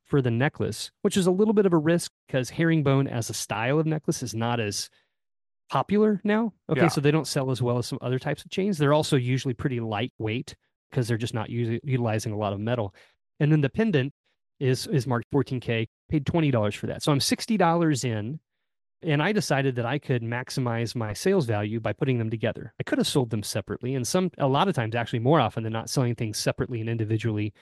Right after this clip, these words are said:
Speaker 1: will yield you more money over time. But I
Speaker 2: Mm-hmm.
Speaker 1: wanted to sell it quick. I put, I, I bought two items, sixty dollars, put it on, and in two days, it sold for a hundred and fifty dollars.
Speaker 2: Wow.
Speaker 1: So because it's, it's wearable, it's not broken,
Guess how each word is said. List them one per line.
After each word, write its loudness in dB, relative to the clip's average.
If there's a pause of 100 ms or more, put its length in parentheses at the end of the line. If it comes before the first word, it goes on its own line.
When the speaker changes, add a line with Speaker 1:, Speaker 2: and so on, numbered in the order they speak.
(220)
Speaker 1:
will 6
yield 0
you -2
more -2
money -2
over -4
time. -2 (120)
But -6
I 4
Speaker 2:
Mm-hmm. 2
Speaker 1:
wanted 0
to 0
sell -2
it -4
quick. 4 (460)
I -2
put, -2
I, -4
I -6
bought -2
two 2
items, 4
sixty -2
dollars, 0 (260)
put 4
it 4
on, 4
and 4
in 0
two 0
days, 0 (160)
it -2
sold 0
for 0
a 0
hundred -2
and -8
fifty -6
dollars. -12 (420)
Speaker 2:
Wow. -2 (380)
Speaker 1:
So 2 (200)
because 4
it's, 0
it's 2
wearable, 2
it's -10
not 0
broken, 2